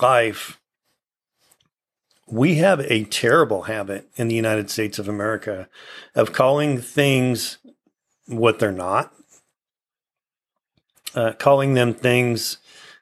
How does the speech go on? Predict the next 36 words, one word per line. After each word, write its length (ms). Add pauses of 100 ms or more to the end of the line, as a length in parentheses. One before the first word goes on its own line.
(140)
that 540
when 240
you 180
stop 640 (140)
and 240
you 100
put 240
the 80
literal 460
translation 720
of 100
a 60
word 440 (640)
to 240
it, 240
you 140
would 160
say, 160
"No, 720
that's 280
not 140
what 140
I 40
want. 360 (800)
That's, 380
that 380 (100)
actually 400
doesn't 480
fit 500
what 140
I'm 240
trying 420
to 100
say." 680 (420)
But 140
because, 640